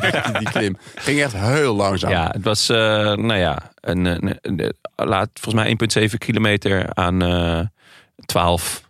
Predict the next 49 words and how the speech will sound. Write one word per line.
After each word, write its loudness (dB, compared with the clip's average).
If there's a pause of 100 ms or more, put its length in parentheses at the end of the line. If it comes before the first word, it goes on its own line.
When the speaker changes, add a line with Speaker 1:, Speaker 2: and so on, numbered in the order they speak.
(140)
Speaker 2:
twaalf -2
en 0
een 2
half 0
procent. -4 (220)
Speaker 1:
Ja, 2
nee, 2
volgens -2
mij, 0
het -4
was -2
echt -4
de 0
laatste 0
vijfhonderd 0
meter 0
die 0
het -2
zo -2
krankzinnig -4
maakte. -8
Speaker 2:
Ja, 2
ja, 4
er 2
zat 0
nog -2
een -6
klein 0
plateautje 0
in. 0
Dus -2
het -12
eerste 0
gedeelte 0
was 0
stijl, 2
maar 2
de 2
laatste 0
vijfhonderd 0
meter -2
was -4
echt -4 (260)
krankzinnig. -2 (380)
Met 0
stukken 0
tot -2
zesentwintig 0
procent. -2